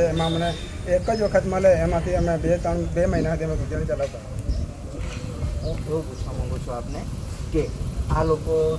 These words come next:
Speaker 2: સાથે જે ફ્રોડ થયો છે કે છેતરપિંડી થઈ છે, તે છેતરપિંડી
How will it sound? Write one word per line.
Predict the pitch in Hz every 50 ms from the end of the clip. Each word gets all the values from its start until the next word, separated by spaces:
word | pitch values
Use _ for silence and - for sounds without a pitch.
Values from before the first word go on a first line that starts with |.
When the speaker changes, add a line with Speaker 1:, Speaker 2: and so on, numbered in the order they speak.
| -
Speaker 2:
સાથે | 156 147 143 156
જે | 151 143 143 -
ફ્રોડ | - - - 143 147 151 147
થયો | 143 - 135 131 131 131
છે | 131 - -
કે | - -
છેતરપિંડી | - - - - - - 151 151 143 143 139 139 139 135 131
થઈ | 127 123 123
છે, | 127 - - 143 - - - - - - - - - - - - - - - -
તે | - 170 170 165
છેતરપિંડી | - 160 147 - 156 139 143 139 143 143 123 120 -